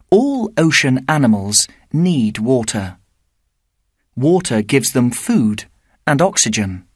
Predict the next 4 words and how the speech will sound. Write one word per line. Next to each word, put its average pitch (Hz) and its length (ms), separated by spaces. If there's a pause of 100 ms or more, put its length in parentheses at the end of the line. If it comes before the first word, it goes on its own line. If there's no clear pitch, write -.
(1400)
Jellyfish 120 1000 (240)
are 180 120
not 214 380
fish. - 680